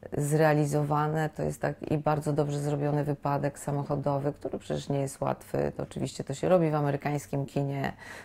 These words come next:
nawet całe karambole, tylko że to wszystko bardzo dużo kosztuje. Natomiast tutaj, mm, przy skromnych środkach zostało osiągnięte bardzo dużo w sensie jakości i zaczarowania tym światem, który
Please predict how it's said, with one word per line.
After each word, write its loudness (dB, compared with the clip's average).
nawet -2
całe 2
karambole, 4
tylko 0
że -2
to -6
wszystko -6
bardzo 0
dużo -2
kosztuje. -4
Natomiast -4
tutaj, -2
mm, -4
przy -6
skromnych 0
środkach 0
zostało 0
osiągnięte 0
bardzo 2
dużo 0
w -10
sensie -2
jakości 2
i 4
zaczarowania 4
tym -6
światem, -6
który -6